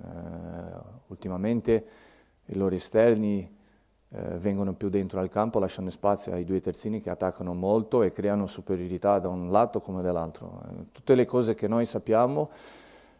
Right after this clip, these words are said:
eh, che alla fine affronteremo una squadra che è in forma, una, una, una delle grandi del nostro campionato, non ho bisogno di ripetere,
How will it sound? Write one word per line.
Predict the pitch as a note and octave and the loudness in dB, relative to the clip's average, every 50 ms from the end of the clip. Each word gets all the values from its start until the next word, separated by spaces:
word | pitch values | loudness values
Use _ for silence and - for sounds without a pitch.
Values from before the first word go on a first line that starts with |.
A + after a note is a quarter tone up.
| _ _ | _ _
eh, | - G2+ G2+ G#2 G2+ G2+ G2+ G2+ G2+ G2+ G2 G2+ G2 G2 G2 G2 G2 G2 G2 G2 F#2+ F#2+ F#2 F#2+ - - - - - A#2+ - - _ _ _ _ _ _ _ _ | 0 2 4 6 6 6 6 4 4 4 2 2 0 0 0 0 -2 -2 -2 -2 -4 -4 -4 -6 -6 -8 -10 -10 -12 -14 -16 -18 _ _ _ _ _ _ _ _
che | - - A2+ G#2+ A2+ C3+ C#3+ B2 A2 G#2+ G#2+ A2 G#2+ G#2 | 2 6 8 10 10 10 10 10 10 6 4 2 0 0
alla | G#2 G#2 G#2 G#2+ | 0 2 2 2
fine | G#2 - A#2+ A#2+ B2+ | 0 0 -2 -2 -2
affronteremo | G#2+ - G#2+ G2+ G2 G#2 F#2+ G2+ G#2+ A2 G#2 | -2 -2 -4 -4 -2 0 0 0 0 0 -2
una | G2 F#2+ | -4 -4
squadra | - - F#2+ F#2 F2+ F2 F2+ G2 G2+ - | -6 -2 0 0 0 2 2 0 0 0
che | - - F2 F2+ G2 G2 F#2 | -4 -2 0 0 2 2 0
è | - G#2 G2 | 0 -2 -4
in | F#2+ F#2+ - | -4 -6 -4
forma, | - - A#2 B2+ C#3+ D3 D#3+ E3+ D3 C3 | 4 6 8 8 8 6 2 -2 -4 -4
una, | A#2 G#2 F#2 F2+ F2 F2 F2 F2 E2+ E2+ E2+ E2+ E2 D#2+ - - - - - - F2+ | -6 -6 -6 -6 -6 -6 -6 -4 -4 -4 -6 -6 -8 -10 -14 -14 -14 -14 -14 -12 -12
una, | F2 F2 E2+ E2+ E2+ E2 E2+ E2 E2 - - - - - | -10 -10 -8 -8 -8 -8 -8 -10 -14 -16 -18 -20 -20 -14
una | - G#2+ G2+ G#2 G2+ | -8 -2 0 0 2
delle | G#2 G#2 G2+ F#2+ | 4 2 2 2
grandi | F#2 G2+ A2 A#2+ B2 A2+ A2 | 4 4 6 6 6 4 4
del | G2+ G#2 G2+ | 4 4 2
nostro | G2+ G#2 G2 - - - - | 2 0 -2 -4 -8 -8 -6
campionato, | G#2 G2 - A#2 A#2 A#2 G#2+ A#2+ C#3+ - - A2 F#2+ F#2 F2 F2 - | -6 -4 -2 0 0 2 2 0 0 -2 -2 -2 -4 -4 -6 -10 -16
non | A#2+ A2 G2+ G2 G2 G2+ | -14 -10 -8 -6 -4 -4
ho | G2+ | -4
bisogno | G2 F#2 F#2 G2 G2 F#2+ | -4 -4 -2 -2 -2 -2
di | F2+ G2+ | -2 -2
ripetere, | F#2 F#2+ - G2+ G2+ G2+ - C3 C3+ A2+ G2+ G2 F#2+ F#2 | -4 -2 2 2 2 4 4 4 4 4 2 0 -4 -6